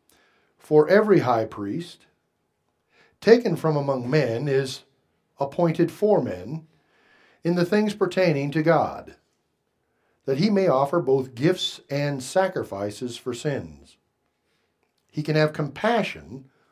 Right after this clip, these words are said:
on those who are ignorant and going astray, since he himself is also beset by weakness.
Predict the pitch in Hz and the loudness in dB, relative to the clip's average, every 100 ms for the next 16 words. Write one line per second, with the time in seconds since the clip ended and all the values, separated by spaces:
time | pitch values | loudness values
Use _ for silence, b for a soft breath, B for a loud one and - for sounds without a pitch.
0 | _ - 139 147 147 143 131 123 117 156 | _ -4 0 2 2 0 0 0 0 -2
1 | 170 190 208 214 - _ _ _ _ _ | 0 2 0 0 -10 _ _ _ _ _
2 | _ _ _ _ _ - 165 170 151 165 | _ _ _ _ _ -8 -2 0 4 4
3 | 180 185 180 220 208 135 92 120 131 b | 4 0 -4 -6 -6 -6 -6 -6 -8 b
4 | b b b b b b b - 170 165 | b b b b b b b 0 0 2
5 | 240 262 254 202 - 113 110 165 196 170 | 4 6 6 4 0 0 0 0 0 0
6 | 196 175 147 156 156 165 - 185 139 139 | -2 -2 0 0 0 -2 0 0 0 2
7 | 180 180 208 220 - 92 - - | 0 2 -2 -6 -12 -18 -18 -20